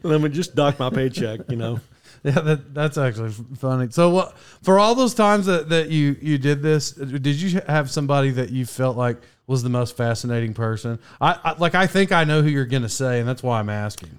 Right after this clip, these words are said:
Speaker 1: Most fascinating as far as, like, an interview subject?
Speaker 2: Yes.
Speaker 1: Uh, Evel Knievel.
Speaker 2: Exactly what I,
Speaker 1: Yeah.
Speaker 2: yeah.
Speaker 1: Yeah. Uh, as a writer, you hope to find somebody who's not, uh, who will just be themselves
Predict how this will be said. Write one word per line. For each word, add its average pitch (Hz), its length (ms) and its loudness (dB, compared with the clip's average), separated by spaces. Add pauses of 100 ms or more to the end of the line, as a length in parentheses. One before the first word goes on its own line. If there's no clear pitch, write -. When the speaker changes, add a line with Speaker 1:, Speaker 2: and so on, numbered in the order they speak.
(120)
Speaker 1:
Most 160 280 -2
fascinating 147 460 0
as 123 100 -4
far 131 220 -2
as, 120 100 -4
like, 117 140 -6
an 110 80 -8
interview 165 380 -2
subject? 147 340 2
Speaker 2:
Yes. 123 340 -6 (760)
Speaker 1:
Uh, 127 200 -2
Evel 180 280 0
Knievel. 156 480 0
Speaker 2:
Exactly 120 500 -4
what 117 140 -2
I, 117 60 2
Speaker 1:
Yeah. 120 200 2 (100)
Speaker 2:
yeah. 101 300 -8
Speaker 1:
Yeah. 127 140 -4 (540)
Uh, 127 260 0 (840)
as 151 160 -4
a 160 60 0
writer, 147 400 2
you 139 260 2
hope 139 260 0
to 143 100 0
find 135 320 -2
somebody 135 340 0
who's 120 260 0
not, 117 420 -4
uh, 110 300 -8 (920)
who 156 100 -6
will 143 60 0
just 135 200 0
be 135 120 0
themselves 131 880 -2